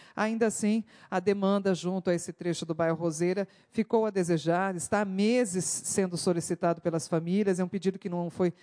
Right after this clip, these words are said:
só por intercessão da vereadora, mas também pelas próprias famílias junto à secretaria. Então, diante disso,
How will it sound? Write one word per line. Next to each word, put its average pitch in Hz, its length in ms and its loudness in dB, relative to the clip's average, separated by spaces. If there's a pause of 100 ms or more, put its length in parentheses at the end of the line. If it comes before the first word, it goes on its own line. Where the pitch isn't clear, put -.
(140)
só 202 300 2
por 202 160 -2
intercessão 175 540 0
da 165 80 2
vereadora, 165 480 2
mas 180 160 0
também 175 340 -2 (240)
pelas 170 240 0
próprias 180 400 -2
famílias 180 480 -2
junto 226 580 2
à 196 80 4
secretaria. 180 600 -2
Então, 180 200 -2
diante 202 300 -2
disso, 190 380 -2